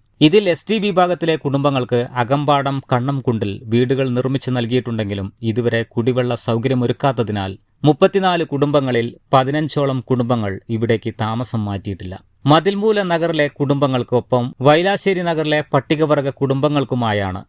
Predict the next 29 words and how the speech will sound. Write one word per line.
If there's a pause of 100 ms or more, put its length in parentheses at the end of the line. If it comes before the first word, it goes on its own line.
മുപ്പത്തിനാല്
വീടുകൾ
നിർമ്മിച്ചിട്ടുള്ളത്. (180)
എസ്
സി
വിഭാഗത്തിനും
ജനറൽ
വിഭാഗത്തിനും
വീടിനും
സ്ഥലത്തിനുമായി (100)
പത്ത്
ലക്ഷം
രൂപയാണ്
നൽകിയത്. (240)
ഇതിൽ
ആറ്
ലക്ഷം
ഭൂമി
വാങ്ങാനും (100)
നാല്
ലക്ഷം
വീട്
നിർമ്മിക്കാനുമാണ്
നൽകിയത്. (240)
എന്നാൽ
വീടുകളുടെ
നിർമ്മാണം
പൂർത്തീകരിക്കാൻ
കഴിയില്ലെന്ന്